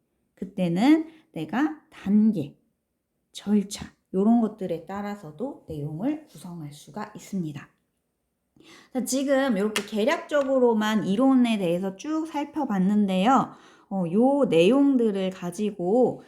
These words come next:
이제 교과서 이십구 쪽부터 삼십일 쪽까지 좀 더 자세히 넘어가려고, 어, 공부하려고 하고요.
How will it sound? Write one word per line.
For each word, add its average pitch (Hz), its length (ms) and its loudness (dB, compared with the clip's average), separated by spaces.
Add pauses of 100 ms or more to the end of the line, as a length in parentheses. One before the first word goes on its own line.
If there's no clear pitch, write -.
(140)
이제 185 220 -8
교과서 233 760 -2
이십구 214 600 -4
쪽부터 262 880 -2
삼십일 277 540 -4
쪽까지 190 580 -6 (280)
좀 226 180 0
더 214 120 0
자세히 208 920 -2
넘어가려고, 175 880 -4
어, 147 160 -6 (360)
공부하려고 208 880 0
하고요. 233 540 -4